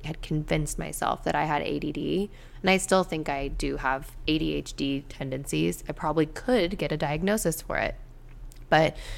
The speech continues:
I was so set on getting that diagnosis and coming out with that medication. I knew exactly what I wanted 'cause I'd Googled it, ten Ways to Sunday. And I felt so frustrated when I came up against doctors who,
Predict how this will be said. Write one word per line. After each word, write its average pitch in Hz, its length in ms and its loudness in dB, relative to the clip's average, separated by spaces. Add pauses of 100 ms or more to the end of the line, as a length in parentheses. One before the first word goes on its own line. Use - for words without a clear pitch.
(320)
I 170 120 6
was 165 180 4
so 190 300 6
set 220 500 6
on 165 140 2
getting 151 260 2
that 147 180 -2
diagnosis 160 800 0
and 143 320 -6
coming 175 320 0
out 180 140 2
with 190 100 0
that 185 180 2
medication. 190 720 0
I 147 100 -2
knew 147 120 -2
exactly 143 500 0
what 185 140 4
I 196 100 4
wanted 175 380 2
'cause 165 160 -4
I'd 135 160 -4
Googled 147 340 -2
it, 165 140 2
ten 175 200 -4
Ways 175 200 0
to 196 100 -4
Sunday. 156 600 0 (640)
And 170 260 4
I 160 140 6
felt - 320 6
so 180 100 0
frustrated 180 560 4
when 156 140 -2
I 143 100 0
came 156 320 -4
up 151 140 0
against 151 320 -4
doctors 151 640 0
who, 143 400 0